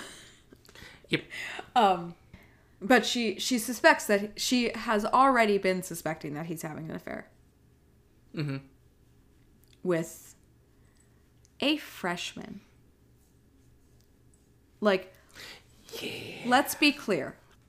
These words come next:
Speaker 1: When she walks into his classroom and is sort of, uh, expressing her disappointment that he has given his urban legends lecture before she has finished her research project, therefore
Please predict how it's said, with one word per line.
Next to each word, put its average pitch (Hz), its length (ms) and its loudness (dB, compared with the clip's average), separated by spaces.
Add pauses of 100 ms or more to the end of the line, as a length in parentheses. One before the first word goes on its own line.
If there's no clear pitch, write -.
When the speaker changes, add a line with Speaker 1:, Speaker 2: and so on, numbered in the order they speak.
(380)
Speaker 1:
When 254 360 2
she 330 220 2
walks 240 320 4
into 214 220 2
his 185 180 -2
classroom 165 800 -4 (300)
and 175 220 0
is 175 320 0
sort 175 260 -2
of, 160 180 -4 (920)
uh, 156 380 -2 (260)
expressing 262 420 2
her 214 140 4
disappointment 180 800 -4
that 170 240 -2
he 180 320 -4
has 165 580 -4 (100)
given 202 300 6
his 170 240 0
urban 180 320 2
legends 170 440 -2 (100)
lecture 160 680 -4 (380)
before 190 360 6
she 180 200 2
has 165 120 -2
finished 165 320 -4
her 175 80 -4
research 170 400 -4
project, - 560 -10
therefore 170 600 2